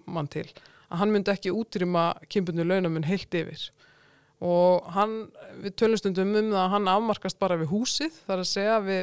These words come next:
við svona hvern og einn atvinnurekanda eða vinnustað af því að það fer eftir kennitölu. En, en núna er kannski líka búið að byggjast ofan á, á þá þekkingu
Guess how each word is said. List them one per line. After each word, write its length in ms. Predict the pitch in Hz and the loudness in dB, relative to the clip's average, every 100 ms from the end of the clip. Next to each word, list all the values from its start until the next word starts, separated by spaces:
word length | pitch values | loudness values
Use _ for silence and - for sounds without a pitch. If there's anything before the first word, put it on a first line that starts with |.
| 185 | -2
við 160 | 185 | -4
svona 160 | - 170 - | -2 -6 -2
hvern 320 | 202 - 180 | -2 -2 -2
og 80 | 180 | -2
einn 220 | 208 - | -2 0
atvinnurekanda 680 | 185 190 208 202 214 214 247 208 175 | -2 -2 -4 -4 -4 -2 2 2 0
eða 140 | 165 180 | -2 -2
vinnustað 580 | 214 208 - 175 277 196 | -2 -4 -2 -2 0 -2
af 80 | 170 | -2
því 80 | 170 | -4
að 160 | - | -4
það 160 | 175 156 | -8 -4
fer 140 | 170 | -4
eftir 180 | 165 156 - | -4 -6 -4
kennitölu. 500 | 175 196 226 226 320 - - - - - - 175 | -4 -2 -2 0 -2 -6 -20 -20 -20 -20 -2 0
En, 180 | 180 175 - _ - | 2 0 -6 _ -8
en 180 | 185 185 - - | -4 -6 -8 -12
núna 400 | - 208 240 247 | -4 -2 0 0
er 80 | 220 | 0
kannski 240 | 214 - 208 | -2 -4 -2
líka 320 | 220 - 262 | -4 -2 0
búið 180 | 202 196 | 2 2
að 80 | 240 | -2
byggjast 540 | - - 196 - - - | -4 -4 -4 -6 -16 -16
ofan 480 | - 208 269 233 214 | -2 2 4 4 2
á, 80 | 180 170 | 0 0
á 120 | 180 | -2
þá 180 | 175 208 233 | 0 0 0
þekkingu 600 | - 226 - 175 165 165 | 0 -6 -4 -8 -6 -4